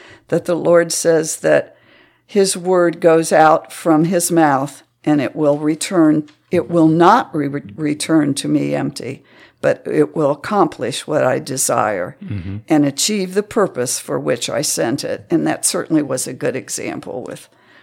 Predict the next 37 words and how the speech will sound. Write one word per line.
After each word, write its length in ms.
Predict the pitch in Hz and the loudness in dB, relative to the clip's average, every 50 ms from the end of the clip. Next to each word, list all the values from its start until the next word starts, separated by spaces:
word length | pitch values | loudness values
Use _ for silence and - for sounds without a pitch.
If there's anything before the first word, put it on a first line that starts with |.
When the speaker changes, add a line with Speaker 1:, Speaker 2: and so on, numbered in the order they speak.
| _ _ _ | _ _ _
Speaker 1:
with 220 | - 143 143 - | -8 -8 -6 -6
that 260 | - - - - - 117 | -6 -6 -6 -6 -6 -6
lady. 440 | 120 120 - - - - - 143 - _ _ - | -6 -4 -4 -6 -8 -12 -16 -16 -20 _ _ -12
Speaker 2:
Absolutely. 880 | 107 95 - - - 107 101 98 104 104 104 113 113 98 92 90 82 _ _ _ _ - - - | -12 -10 -8 -6 -4 -4 -2 -2 -2 -2 -2 -4 -4 -6 -6 -6 -8 _ _ _ _ -20 -20 -12
Speaker 1:
Isn't 120 | - - - | -6 -4 -4
that 140 | 170 151 - | -4 -4 -4
great? 380 | - 147 151 151 151 - - | -2 0 0 0 0 -2 -4
Speaker 2:
It 180 | 135 117 113 123 | -4 -2 0 0
is 180 | 135 127 113 | 0 -2 -2
wonderful. 680 | 104 107 110 110 107 104 95 - - 107 101 92 92 - - - | -2 0 0 0 0 -2 -4 -6 -6 -6 -4 -4 -6 -8 -10 -8
So, 240 | - - 123 113 110 | -6 -2 -2 -4 -4
Pat, 560 | - - 139 135 131 127 123 107 107 - - | -4 -2 0 2 2 2 2 0 -6 -10 -4
um, 460 | 117 107 104 104 101 98 98 98 98 104 - - | -2 0 2 2 0 0 -2 -6 -10 -14 -10 -4
one 160 | 123 131 139 | -2 0 0
of 80 | 131 113 | 0 -2
the 60 | - | 0
things 220 | 135 127 123 113 | 0 0 0 0
that 100 | 120 113 | 0 0
I've 120 | 113 107 104 | 0 0 -2
appreciated 720 | 101 - - - 143 135 - - 117 107 101 104 101 101 | -4 -10 -6 -6 -4 -4 -4 -4 -2 -2 -2 -2 -2 -2
that 200 | 101 95 92 - - 147 - - | -2 -4 -4 -6 -12 -18 -12 -6
as 200 | 107 104 98 107 | -6 -6 -4 -4
you're 100 | 104 98 | -6 -6
sharing 500 | - - 113 107 101 101 104 104 104 104 | -6 -6 -4 -2 -2 -2 -2 -2 -4 -6
is 180 | 110 101 95 | -8 -8 -4
that 280 | 101 101 98 101 101 - _ _ _ _ _ _ _ _ _ - - _ _ _ _ _ | -2 -2 -2 -2 -4 -8 _ _ _ _ _ _ _ _ _ -20 -20 _ _ _ _ _
this 200 | - 110 104 - | -8 -6 -4 -4
was 140 | 120 113 107 | -4 -4 -6
just 240 | - 117 107 - - | -6 -6 -8 -4 -2
kind 160 | 127 120 117 | 0 0 0
of 80 | 113 | 0
a 60 | 110 107 | -2 -2
ministry 500 | 107 117 120 123 120 - - 127 120 117 | 0 0 0 0 0 -2 -2 -2 0 0
that 140 | 117 110 | 0 0
in 100 | 107 107 | 0 0
some 260 | 101 - - 131 151 139 | -2 0 2 2 2 2
ways 460 | 113 104 104 107 104 - - - | 2 2 2 2 0 -4 -8 -8